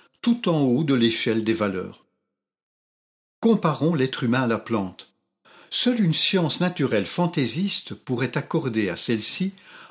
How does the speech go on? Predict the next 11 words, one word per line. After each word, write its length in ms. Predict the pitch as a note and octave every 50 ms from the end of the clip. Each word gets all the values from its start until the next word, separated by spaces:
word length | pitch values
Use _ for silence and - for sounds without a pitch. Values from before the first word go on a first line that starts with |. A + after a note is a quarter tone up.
| - -
un 180 | - C3+ C3
contenu 440 | B2 - - G3 G#3 G3+ - - F#3+
de 120 | C#3+ A#2+ A#2
conscience 680 | A#2 - E3+ E3+ E3 - - - D3 C3+ C#3+ C#3+ D3
analogue 520 | C#3 C3 C3 C3 B2 G#2+ G#2+ A2+ A#2 A2
à 60 | A2+
celui 320 | - - - A#2 G2+ A#2 A#2+
de 80 | G#2+
l'être 320 | G#2+ G2+ A2+ A2 A2 - -
humain. 280 | A2 G2 G2+ G2+ G#2 - _ _ _ _ _ _ _ _ _ _ _ _ _ _ _ _ - - - - -
Cependant, 760 | - - G3+ G3 - G3+ F#3+ D3 B2+ B2 E3 A3+ A#3 -